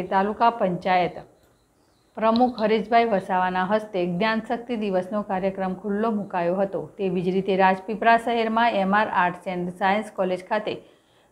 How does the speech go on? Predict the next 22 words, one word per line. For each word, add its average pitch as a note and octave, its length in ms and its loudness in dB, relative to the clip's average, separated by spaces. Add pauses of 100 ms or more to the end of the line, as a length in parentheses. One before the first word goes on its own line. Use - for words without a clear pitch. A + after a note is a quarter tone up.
(120)
ગુજરાત A3+ 520 6
વકફ G#3+ 420 2
બોર્ડના G#3+ 440 2
ચેરમેન F#3 460 0
સજ્જાદ G3 560 0
હીરા F3+ 320 0
તેમજ F#3 440 -2
રાજપીપળા G#3 600 0
નગરપાલિકાના A3 840 0
પ્રમુખ F#3+ 520 0
કુલદીપસિંહ A3 640 -2
ગોહિલની G3+ 400 -2
ઉપસ્થિતિમાં F#3+ 840 -4 (560)
જ્ઞાનશક્તિ A#3 720 0
દિવસ G#3 340 0
કાર્યક્રમ G#3 540 2
ખુલ્લો F#3+ 320 0
મુકાયો F3+ 440 0
હતો, G3+ 260 -2
જેમાં F3+ 380 -2
મહાનુભાવોના G#3 840 2
હસ્તે F#3 400 -4